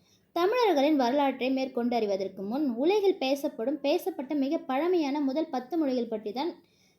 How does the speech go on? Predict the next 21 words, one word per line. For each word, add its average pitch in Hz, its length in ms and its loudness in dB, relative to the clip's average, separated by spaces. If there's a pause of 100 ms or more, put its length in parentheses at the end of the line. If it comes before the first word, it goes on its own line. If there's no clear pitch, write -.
(300)
இந்த 311 220 2
பதிவுல 247 320 4
பார்க்க 208 320 -2
போறோம். 196 240 -4 (280)
உலகத்தில் 370 500 6
மிக 311 220 4
பழமையான 302 760 2
பத்து 277 320 -4
மொழிகளை 254 460 2
வேர்ல்டு 302 480 2
கிளாஸ் 294 320 0
இணையதளம் 254 580 -2
வரிசைப்படுத்தியிருக்கிறது. 214 960 -2 (380)
உலகில் 440 520 4
பேசப்படும், 285 760 0 (440)
பேசப்பட்ட 349 720 0
மிக 311 260 4
பழமையான 330 640 2
முதல் 285 260 2
பத்து 240 280 -4
மொழிகள். 202 400 -2